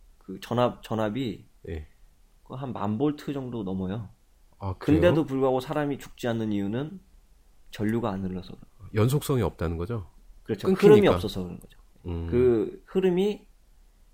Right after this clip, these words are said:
Speaker 1: 어, 몸을 통해서 심장으로 들어가면 이제 죽는 건데,
Speaker 2: 예.
Speaker 1: 예,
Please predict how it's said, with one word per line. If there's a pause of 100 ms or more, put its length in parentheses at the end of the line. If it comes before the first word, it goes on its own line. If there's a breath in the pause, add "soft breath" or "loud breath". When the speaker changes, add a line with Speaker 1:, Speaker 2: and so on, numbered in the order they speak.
Speaker 1:
어,
몸을
통해서
심장으로
들어가면
이제
죽는
건데, (340)
Speaker 2:
예.
Speaker 1:
예,